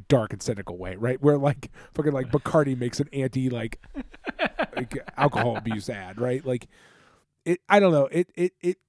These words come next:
Speaker 1: doesn't feel cynical in that way, is my point.
Speaker 2: I'm sure it has been happening since before you moved away from America, but the frequent, living in a college town especially, I see these very often of, of billboards from beer companies,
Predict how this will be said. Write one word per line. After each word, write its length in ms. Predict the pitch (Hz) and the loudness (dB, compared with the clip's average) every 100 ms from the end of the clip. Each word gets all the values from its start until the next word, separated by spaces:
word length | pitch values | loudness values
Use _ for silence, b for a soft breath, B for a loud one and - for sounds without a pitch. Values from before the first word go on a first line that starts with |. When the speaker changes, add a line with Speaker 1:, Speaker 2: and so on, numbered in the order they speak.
| 156 | 6
Speaker 1:
doesn't 380 | 180 190 196 | 8 8 4
feel 160 | - 165 | 2 2
cynical 420 | - 143 135 123 | 2 -2 -2 -4
in 80 | 113 | -4
that 220 | 110 90 | -8 -10
way, 240 | 78 - _ | -14 -18 _
is 140 | 107 98 | -10 -8
my 100 | 90 | -8
point. 240 | - - _ _ _ - | -12 -20 _ _ _ -6
Speaker 2:
I'm 120 | 127 | -4
sure 240 | - 165 | -2 -2
it 80 | 147 | 0
has 180 | 123 123 | -2 -4
been 300 | 127 110 104 - | -6 -6 -10 -12
happening 540 | - 120 117 101 90 - | -2 0 0 -4 -6 -8
since 300 | - 98 - | -8 -8 -6
before 340 | 98 - 98 | -8 -4 -4
you 100 | 92 | -2
moved 200 | 85 82 | -4 -8
away 200 | 85 110 | -2 -2
from 180 | - 85 | -2 -8
America, 560 | 82 82 76 - 76 73 - | -8 -10 -10 -12 -14 -14 -6
but 240 | 98 90 98 | -6 -4 -6
the 160 | 92 | -8
frequent, 720 | - - 131 131 110 - - - b b b b b b _ | -6 -2 -2 -2 -6 -6 -10 -8 b b b b b b _
living 300 | 120 139 135 | 0 2 2
in 80 | 107 | -2
a 40 | |
college 420 | - - 104 90 - | -2 0 0 -2 -6
town 160 | 90 | -8
especially, 440 | 82 - 85 - 78 | -6 -6 -6 -6 -10
I 40 | |
see 160 | 78 95 | -8 -8
these 220 | 82 82 - | -8 -10 -14
very 360 | 107 117 110 85 | -4 0 0 -2
often 420 | 82 80 76 76 | -6 -10 -12 -12
of, 340 | 90 85 80 - _ | -8 -8 -8 -14 _
of 180 | 87 78 - | -14 -14 -6
billboards 720 | 139 147 107 90 73 78 - - | 0 0 0 -8 -8 -12 -16 -18
from 480 | - - 98 87 82 - 92 | -14 -4 -2 -2 -6 -12 -4
beer 180 | 120 120 | -2 -2
companies, 640 | 92 82 80 71 - - | -4 -8 -10 -12 -16 -20